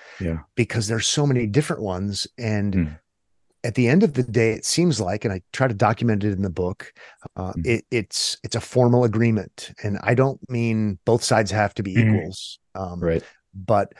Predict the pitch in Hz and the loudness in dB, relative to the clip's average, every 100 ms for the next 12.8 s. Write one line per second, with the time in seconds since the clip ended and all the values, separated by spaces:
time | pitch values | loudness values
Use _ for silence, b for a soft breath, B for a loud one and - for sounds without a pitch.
0 | B B B - 82 85 - _ _ _ | B B B -12 -12 -12 -14 _ _ _
1 | _ _ - - - _ b b 131 120 | _ _ -12 -12 -16 _ b b 0 2
2 | 131 143 127 117 104 98 - 113 - 147 | 2 2 4 6 4 0 0 2 2 0
3 | 113 120 104 - 147 123 95 90 - - | 0 0 -2 0 -2 -2 -4 -8 -10 -12
4 | - 107 101 92 - - 113 117 107 104 | -8 -6 -4 -2 -4 0 0 2 2 2
5 | 107 113 - 104 - 92 - - - - | 2 2 2 0 -2 -2 -6 -16 -16 -10
6 | - 117 107 82 110 110 104 113 - - | -2 0 2 2 2 0 -2 -4 -6 -10
7 | - 165 147 104 87 85 87 - 78 - | -4 -2 0 -2 -4 -8 -12 -12 -14 -14
8 | - B B B B 123 113 147 147 131 | -18 B B B B 0 2 2 2 0
9 | 147 139 120 107 - - 101 - 110 - | 2 4 4 2 -2 -6 -6 -2 -4 -4
10 | - 101 95 85 - - - 117 117 110 | -6 -4 -4 -6 -10 -10 -4 0 0 0
11 | 104 98 98 - 87 - 95 92 87 98 | -2 -2 -4 -4 -6 -4 -6 -6 -6 -6
12 | 87 - - - - - 107 92 | -6 -8 -10 -8 -8 -6 -4 -4